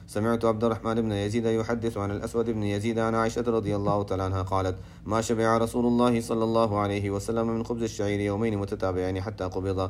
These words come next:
به قال حدثنا عبد الله بن عبد الرحمن قال حدثنا عبد الله بن عم-، عمرو ابو معمر قال حدثنا عبد الوارث عن سعيد بن ابي عروبة عن قتادة عن انس رضي الله تعالى عنه قال: ما اكل رسول الله صلى الله عليه وسلم على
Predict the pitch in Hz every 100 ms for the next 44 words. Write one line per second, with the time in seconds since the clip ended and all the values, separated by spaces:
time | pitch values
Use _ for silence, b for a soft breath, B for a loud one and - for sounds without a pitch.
0 | - B B B 110 107 110 113 113 113
1 | 113 113 113 - B - 104 110 110 113
2 | 113 110 98 98 101 117 120 117 110 113
3 | 120 113 107 104 101 101 101 104 104 95
4 | 120 113 - 120 110 113 - 95 107 117
5 | 117 113 113 110 B B 107 101 110 110
6 | 113 113 113 104 101 101 101 92 90 92
7 | 92 92 92 92 92 95 101 104 101 98
8 | 92 92 92 95 95 92 92 101 101 107
9 | 110 113 113 110 98 98 95 98 98 95
10 | B B - 107 113 117 113 113 117 120
11 | 120 123 120 120 113 117 117 113 104 101
12 | 104 104 101 117 113 113 113 117